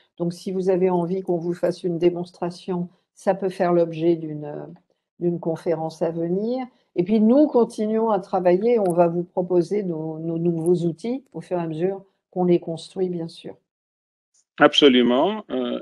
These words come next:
Speaker 2: euh, d'ailleurs, euh, dans les prochaines semaines, nous allons entamer à nouveau la négociation sur la décision en matière d'harcèlement qui a été suspendue dans l'attente de la discussion sur l'organisation du travail. Donc, ça sera absolument crucial de, de pouvoir continuer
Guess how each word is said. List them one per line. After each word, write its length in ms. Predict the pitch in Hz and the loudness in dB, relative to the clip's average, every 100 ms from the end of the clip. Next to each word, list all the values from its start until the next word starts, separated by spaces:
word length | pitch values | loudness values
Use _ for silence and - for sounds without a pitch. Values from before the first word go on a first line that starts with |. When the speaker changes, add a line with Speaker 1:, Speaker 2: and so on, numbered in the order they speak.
| - | -10
Speaker 2:
euh, 140 | 117 | -10
d'ailleurs, 420 | 107 123 131 151 | 0 2 6 6
euh, 240 | 143 120 113 - _ _ _ _ - | 6 4 2 -4 _ _ _ _ -14
dans 120 | 113 | -8
les 200 | 117 117 | -6 -6
prochaines 480 | - 123 - 135 135 | -6 -6 -4 -4 -4
semaines, 480 | - 131 127 151 170 | -2 -2 0 -2 -2
nous 220 | 120 113 | -4 -2
allons 540 | 123 117 117 117 113 110 | -2 0 0 -2 -4 -6
entamer 480 | 110 113 135 127 127 | -8 -6 -2 0 0
à 60 | |
nouveau 300 | 120 117 123 | 0 -2 -2
la 100 | 127 | -4
négociation 680 | 107 110 107 - 110 - 120 | -4 -8 -8 -8 -10 -10 -12
sur 120 | 120 | -10
la 120 | 107 101 | -8 -6
décision 560 | 104 120 117 110 120 | -4 -6 -6 -10 -8
en 100 | 117 | -8
matière 400 | 104 98 - 113 | -8 -10 -6 -6
d'harcèlement 680 | 104 101 - 104 98 127 214 | -4 -8 -8 -10 -8 -10 -12
qui 140 | 208 101 | -14 -12
a 60 | |
été 560 | 98 _ 110 107 104 95 | -12 _ -12 -8 -6 -8
suspendue 600 | - 107 - 113 107 113 | -8 -12 -8 -6 -2 -2
dans 120 | 107 | -2
l'attente 600 | 98 95 - 107 104 101 | -2 -4 -4 -6 -6 -8
de 100 | 98 | -12
la 120 | 92 92 | -10 -10
discussion 500 | 95 - 92 - 107 | -10 -10 -10 -10 -12
sur 140 | - | -6
l'organisation 600 | 98 95 95 98 101 - | -4 -2 -2 -2 -4 -4
du 120 | 98 90 | -6 -4
travail. 440 | 101 92 135 180 147 | -4 0 0 -2 -8
Donc, 200 | 104 - | -18 -12
ça 100 | 98 | -10
sera 320 | - 95 101 | -6 -2 -2
absolument 600 | 98 - 104 101 107 107 | -4 -6 -6 -4 -4 -6
crucial 560 | 101 - 98 - 117 123 | -8 -6 -6 -4 -2 -2
de, 80 | 104 | -2
de 80 | - | -4
pouvoir 380 | - 101 98 | -4 -4 -4
continuer 640 | - 101 - 101 101 107 127 | -8 -8 -6 -6 -4 -4 -6